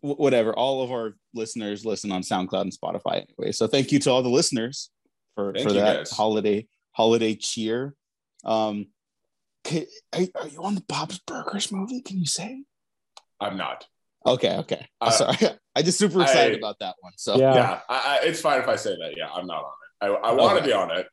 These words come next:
Speaker 2: I, I hope they give me something to do for it, but no, I'm not on it.
Speaker 3: Well, we can't wait for
Speaker 2: Yeah.
Speaker 3: that.
Speaker 2: Yeah, it's gonna be really good. And yeah, that's all I'll say. <laughs> It, it's gonna be good.
Speaker 1: <laughs> Yeah,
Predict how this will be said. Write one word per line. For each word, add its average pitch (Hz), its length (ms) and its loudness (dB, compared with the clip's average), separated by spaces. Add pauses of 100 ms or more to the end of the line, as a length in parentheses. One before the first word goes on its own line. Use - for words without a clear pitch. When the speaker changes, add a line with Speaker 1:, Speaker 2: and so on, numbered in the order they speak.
(140)
Speaker 2:
I, 90 200 0
I 98 200 -2
hope 110 240 0
they 92 260 -4 (160)
give 87 140 -6
me 85 100 -14
something 85 320 -8
to 78 80 -12
do 80 160 -14
for 78 220 -10
it, 71 120 -14
but 80 120 -14 (100)
no, 80 80 -14
I'm 69 180 -14
not 67 100 -18
on 50 300 -18 (220)
it. - 60 -20 (260)
Speaker 3:
Well, 120 140 0
we 143 100 4
can't 120 260 0
wait 107 160 -2
for 104 120 -4
Speaker 2:
Yeah. 104 40 -2
Speaker 3:
that. 113 220 -6 (640)
Speaker 2:
Yeah, 76 160 -4
it's 80 120 -8
gonna 95 160 -6
be 90 120 -6
really 82 220 -8
good. 67 180 -12 (340)
And 71 200 -14 (600)
yeah, - 100 -10 (1000)
that's - 80 -14
all 101 140 0
I'll 92 60 -2
say. - 140 -8 (120)
<laughs> - 100 -20
It, 123 280 -2
it's 160 140 0
gonna 156 180 0
be 151 100 2
good. 139 720 -2
Speaker 1:
<laughs> - 40 -20 (760)
Yeah, 123 360 6